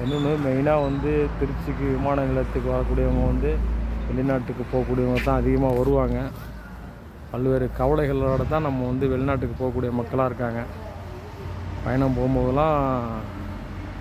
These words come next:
அவ்வளோ கவலையில போவாங்க. மனைவி மக்கள்லாம் பிரிஞ்சு போறோமேன்னு சொல்லி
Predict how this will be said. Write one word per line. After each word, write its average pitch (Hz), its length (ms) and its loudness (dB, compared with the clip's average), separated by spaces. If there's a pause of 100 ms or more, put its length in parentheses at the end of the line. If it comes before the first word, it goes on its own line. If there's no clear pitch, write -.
(560)
அவ்வளோ 143 320 4 (100)
கவலையில 151 340 2 (100)
போவாங்க. 135 280 0 (520)
மனைவி 127 300 0
மக்கள்லாம் 127 560 0
பிரிஞ்சு 131 220 2 (120)
போறோமேன்னு 123 400 0
சொல்லி 120 180 -4